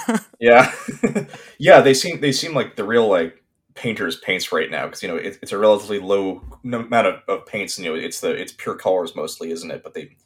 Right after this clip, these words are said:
Speaker 1: Yeah.
Speaker 2: you, you can mix whatever you want out of them. It feels like the saturation and intensity is just incredible.
Speaker 1: Yeah, totally, totally. Game changer.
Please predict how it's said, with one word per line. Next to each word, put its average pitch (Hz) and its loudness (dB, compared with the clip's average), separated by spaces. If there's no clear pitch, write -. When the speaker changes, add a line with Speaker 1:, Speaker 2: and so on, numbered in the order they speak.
Speaker 1:
Yeah. 113 -6
Speaker 2:
you, 92 -12
you - -20
can 95 -14
mix 98 -6
whatever 92 -2
you 85 -12
want 92 -2
out 78 -6
of - -12
them. 82 -16
It 71 -20
feels 92 -16
like 85 -20
the 80 -18
saturation 82 -10
and 78 -18
intensity 82 -20
is - -20
just - -20
incredible. - -12
Speaker 1:
Yeah, 135 -6
totally, 135 -8
totally. 113 -12
Game 120 -8
changer. 123 -12